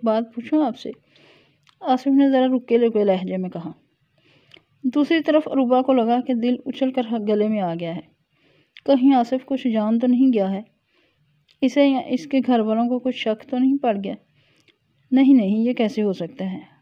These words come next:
अरूबा ने खुद को समझाया और संभाला। "हेलो चाची, हेलो, आप सुन रही हैं?"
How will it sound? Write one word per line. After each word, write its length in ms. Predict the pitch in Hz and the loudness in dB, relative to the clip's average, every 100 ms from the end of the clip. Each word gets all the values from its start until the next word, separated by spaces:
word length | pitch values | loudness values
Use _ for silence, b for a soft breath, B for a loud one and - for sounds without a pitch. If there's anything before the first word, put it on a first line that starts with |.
| _ _ _ 240 | _ _ _ -4
अरूबा 300 | 233 220 233 | -2 -2 -2
ने 80 | |
खुद 160 | 226 233 | -4 -4
को 120 | 240 | -6
समझाया 540 | 233 226 214 214 185 196 | -4 -4 -2 -2 0 -2
और 100 | 208 | -4
संभाला। 520 | 208 196 185 165 156 - _ _ _ _ _ b b _ _ _ _ b b b b b 247 | -6 -6 -6 -8 -12 -18 _ _ _ _ _ b b _ _ _ _ b b b b b 2
"हेलो 220 | 247 277 | 6 6
चाची, 440 | 277 214 226 240 - _ _ _ _ | 2 -4 -4 -4 -6 _ _ _ _
हेलो, 360 | 240 240 285 - _ _ _ _ - | 2 4 2 -2 _ _ _ _ 0
आप 160 | 233 233 | 0 2
सुन 240 | 247 240 | 2 4
रही 200 | 277 311 | 6 6
हैं?" 160 | 330 | 4